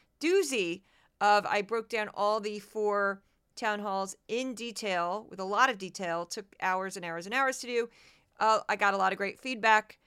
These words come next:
about it. Thank you so much for my paid subscribers. Um, now, if you can't become a paid subscriber, share the podcast with a friend, share the newsletter. That helps tremendously as well.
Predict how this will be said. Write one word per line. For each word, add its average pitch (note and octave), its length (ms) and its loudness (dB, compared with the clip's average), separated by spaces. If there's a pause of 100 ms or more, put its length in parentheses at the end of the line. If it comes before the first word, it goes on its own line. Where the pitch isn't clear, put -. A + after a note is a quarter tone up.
(260)
about G3+ 300 6
it. G3+ 220 -2
Thank A#3 220 -4
you A3+ 60 -10
so G#3+ 200 -6
much F3 280 -4
for F#3+ 100 -14
my F#3 120 -6
paid D3 280 -6
subscribers. F#3 680 -2 (360)
Um, A#3+ 300 2
now, C4+ 400 6 (580)
if B3 140 -2
you C#4+ 100 -2
can't E4+ 300 -2
become E4 220 -2
a D4+ 80 2
paid D4+ 220 -2
subscriber, C#4+ 480 0
share C#4 340 -2
the C4+ 60 -6
podcast C4 520 -2
with B3 80 -8
a A#3+ 60 -6
friend, A#3+ 380 -8 (220)
share B3+ 300 2
the B3 100 0
newsletter. A3 560 -2 (640)
That A#3 160 2
helps A#3 460 -2
tremendously A3 640 -4
as G3 120 -6
well. E3 240 -2